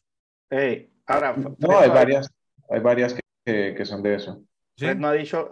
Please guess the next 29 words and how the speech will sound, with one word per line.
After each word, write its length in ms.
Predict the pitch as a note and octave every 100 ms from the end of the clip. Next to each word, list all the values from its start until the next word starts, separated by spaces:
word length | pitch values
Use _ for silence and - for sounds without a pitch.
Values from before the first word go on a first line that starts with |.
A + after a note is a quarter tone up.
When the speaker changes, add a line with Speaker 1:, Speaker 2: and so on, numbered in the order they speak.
| -
Speaker 1:
Fred 160 | C#3
no 80 | C#3
ha 40 | D3+
dicho 180 | D3+
la 120 | D#3 C3
que 160 | A#2
yo 140 | A#2+ A#2+
sé 220 | D3+ B2+
que 60 |
es 40 | C#3+
la 100 | C3
favorita 540 | B2+ A2 A2 A2+ A#2+
de 80 | G#2
surf 260 | - A#2 G#2+
de 180 | A#2+
él. 120 | G#2 - _ _ _ _ _ _ _ _ _ _ _ _
Speaker 2:
¿Surf's 380 | - - A2+ A2+
Up? 340 | C#3+ D#3+ - - - - - _ _ B2+
Speaker 1:
No. 320 | B2 B2 C3+
Speaker 3:
No, 520 | D#3+ E3+ E3 D#3+ D3+
la, 340 | E3+ D#3 D3+ -
la, 320 | F3+ D#3 D#3+ -
la, 500 | G3 - E3 D3+ E3+
la 180 | F3 D3
Speaker 1:
Ha-, 40 |
Speaker 3:
de 60 | D3+
esta, 200 | D3 E3+
Speaker 1:
ha-, 20 | E3
Speaker 3:
¿cómo? 220 | G3